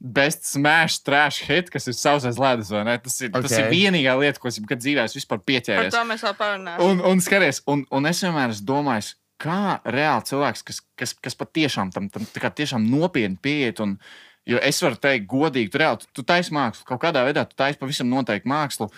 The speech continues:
Speaker 2: Thank
Speaker 1: Un
Speaker 2: you.
Speaker 1: es domāju, tas nav kompliments, tas ir vienkārši fakts. Tas ir reāli fakts. Uh, es domāju, arī visi to apzinās.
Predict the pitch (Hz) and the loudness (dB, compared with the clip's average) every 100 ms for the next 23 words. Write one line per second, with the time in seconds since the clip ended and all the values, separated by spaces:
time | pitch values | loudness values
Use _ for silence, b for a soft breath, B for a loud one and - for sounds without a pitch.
0 | B B - 110 117 113 131 143 180 - | B B -4 0 0 0 -2 0 0 -2
1 | 127 117 - 165 147 113 - 120 135 - | -4 -2 0 0 0 -2 -2 -2 -2 0
2 | 120 - - - - 117 147 110 - 113 | -2 -2 -10 -10 -6 0 2 2 -2 -4
3 | - B B B - 101 95 101 98 110 | -8 B B B -8 -2 -2 -2 -4 -4
4 | 131 113 104 101 - - 123 139 123 101 | -2 0 -2 -4 -6 -4 -4 -2 -4 -4
5 | 95 | -6